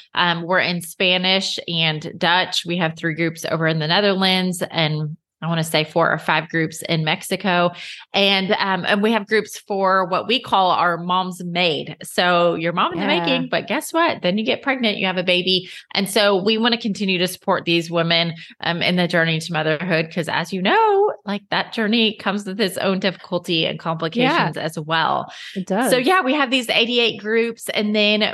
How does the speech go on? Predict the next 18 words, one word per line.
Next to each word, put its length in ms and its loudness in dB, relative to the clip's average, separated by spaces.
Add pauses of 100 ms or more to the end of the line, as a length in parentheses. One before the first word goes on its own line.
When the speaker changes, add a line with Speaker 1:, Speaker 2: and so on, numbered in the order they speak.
Speaker 1:
we've 260 -2
hosted 460 0
a 60 -2
conference 460 -2
every 280 -2
year. 240 2
So 240 0
this 380 -2
October 640 0
twenty 280 0
twenty-three, 500 -2
we'll 180 0
be 280 0
hosting 420 -4
our 120 -2
seventh 400 -4
conference. 600 -4
Still 520 2